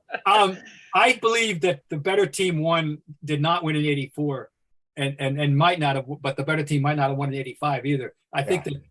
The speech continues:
Speaker 1: they, th-, I know you guys believe you should have won in eighty-four, and I, and I, I concur. I mean, that, and if it weren't for that series, that play, you would have. And, uh, you know, uh, it was, you know, g-, by the way, game, that game, it turned out to be a wonderful overtime game, though, you know, and,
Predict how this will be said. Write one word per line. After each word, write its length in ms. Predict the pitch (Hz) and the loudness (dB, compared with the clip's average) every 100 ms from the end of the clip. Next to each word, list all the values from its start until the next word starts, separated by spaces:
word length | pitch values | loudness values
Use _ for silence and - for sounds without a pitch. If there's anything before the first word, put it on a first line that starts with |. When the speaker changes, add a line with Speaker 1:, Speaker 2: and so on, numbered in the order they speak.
| - | -2
Speaker 1:
they, 260 | 170 165 - _ - | 0 0 -4 _ -10
th-, 220 | 151 160 143 | -8 -6 -2
I 140 | 175 190 | 0 4
know 140 | 202 | 6
you 180 | 175 170 | 6 4
guys 240 | 156 143 | 2 0
believe 220 | - 147 135 | 0 -2 -2
you 60 | |
should 160 | - 143 | -4 -4
have 60 | |
won 120 | 135 135 | -4 -4
in 60 | |
eighty-four, 420 | 135 123 143 135 | -4 -6 -4 -4
and 100 | 131 | -2
I, 100 | 131 147 | -2 -2
and 160 | 156 | 0
I, 160 | 151 156 | 0 0
I 160 | 151 147 143 | -2 -2 -2
concur. 460 | 143 139 151 135 - _ _ 165 | -4 -2 -2 -4 -8 _ _ -2
I 40 | |
mean, 200 | 151 139 | -2 0
that, 240 | 156 190 185 | 2 0 -2
and 140 | - 156 | -6 -4
if 80 | 139 | -4
it 40 | |
weren't 240 | 147 180 | -4 -4
for 60 | 156 | -2
that 220 | 143 135 | -2 -4
series, 360 | - 160 143 135 | -6 -4 -4 -4
that 240 | 147 135 | -6 -6
play, 180 | - 143 | -4 -4
you 140 | 127 123 | -4 -4
would 180 | 151 | -2
have. 140 | 139 - _ _ _ | -4 -6 _ _ _
And, 220 | 156 139 139 _ _ | -4 -4 -4 _ _
uh, 260 | 147 131 123 | -6 -6 -6
you 120 | 135 | -4
know, 160 | 143 120 | -2 -2
uh, 180 | 131 135 | -4 -2
it 140 | 147 | 0
was, 440 | 147 131 - - 156 _ | 0 -2 -4 -12 -16 _
you 100 | - | -10
know, 100 | 120 - _ - | -10 -12 _ -6
g-, 160 | 147 180 | -2 0
by 160 | 180 | 2
the 60 | 185 | 4
way, 120 | 180 | 4
game, 420 | 147 185 202 147 - _ _ _ | 4 4 2 0 -8 _ _ _
that 200 | 165 202 202 | -2 -2 0
game, 260 | 185 165 | 0 0
it 60 | 139 | -2
turned 180 | 165 143 | -4 -2
out 120 | - | -4
to 40 | 123 | -6
be 80 | |
a 60 | 117 | -6
wonderful 340 | 131 165 139 | -4 -4 -4
overtime 400 | 135 139 135 117 | -4 -4 -8 -14
game, 240 | - 143 139 | -4 -2 -2
though, 140 | 107 | -4
you 140 | 110 107 | -14 -16
know, 160 | 104 110 | -18 -20
and, 180 | 107 | -20